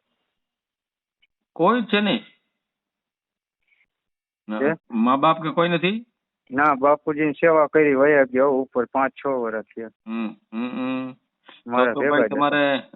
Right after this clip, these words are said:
Speaker 1: એક જ એમ ને? તો તો તમારે
Speaker 2: એક
Speaker 1: પૈસા
Speaker 2: જ.
Speaker 1: વધતા હોય બહુ, હે?
Speaker 2: અત્યારે વધે છે સાહેબ, ખોટું નહીં
Speaker 1: એમને
Speaker 2: બોલું.
Speaker 1: ખાવા
Speaker 2: એટલું
Speaker 1: પીવાનું
Speaker 2: હાલે.
Speaker 1: કોણ બનાવે?
Speaker 2: હું હાથે બનાવું સાહેબ.
Speaker 1: હાથે ખાવાનું બનાવે. ભાઈ નથી રાખતા તમે એની હારે?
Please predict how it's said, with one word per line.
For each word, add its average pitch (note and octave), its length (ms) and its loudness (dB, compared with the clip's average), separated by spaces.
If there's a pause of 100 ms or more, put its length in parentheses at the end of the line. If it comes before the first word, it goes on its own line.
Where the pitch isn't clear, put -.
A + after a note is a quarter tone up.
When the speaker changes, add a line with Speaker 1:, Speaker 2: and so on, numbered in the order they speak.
(100)
Speaker 1:
એક C#3 260 -4
જ G#2 100 -2
એમ D3 200 -2
ને? A#2+ 260 -6
તો A2+ 100 -8
તો B2 120 -6
તમારે C3 260 -2
Speaker 2:
એક C3+ 100 -2
Speaker 1:
પૈસા E3 220 2
Speaker 2:
જ. B2+ 40 0
Speaker 1:
વધતા D3 300 0
હોય A#2+ 160 2
બહુ, G#2+ 260 0
હે? D#3+ 240 0 (840)
Speaker 2:
અત્યારે D#3 360 2
વધે C#3 360 0
છે A#2 100 -4
સાહેબ, A#2 320 -4
ખોટું C#3+ 300 -4
નહીં C3 120 -2
Speaker 1:
એમને D3+ 160 0
Speaker 2:
બોલું. A#2 120 0
Speaker 1:
ખાવા D3+ 200 4
Speaker 2:
એટલું B2 100 0
Speaker 1:
પીવાનું - 120 2
Speaker 2:
હાલે. A#2 100 -4
Speaker 1:
કોણ D#3+ 180 2
બનાવે? A#2+ 280 -2 (720)
Speaker 2:
હું C3 140 2
હાથે C#3+ 260 0
બનાવું A#2 480 -2
સાહેબ. G#2+ 180 -6 (760)
Speaker 1:
હાથે A2+ 320 -6
ખાવાનું G#2 340 -4
બનાવે. G2 280 -4
ભાઈ B2 220 2
નથી D#3 220 -2
રાખતા F3 300 -2
તમે D#3+ 360 -4
એની C#3 180 -2
હારે? C#3 200 0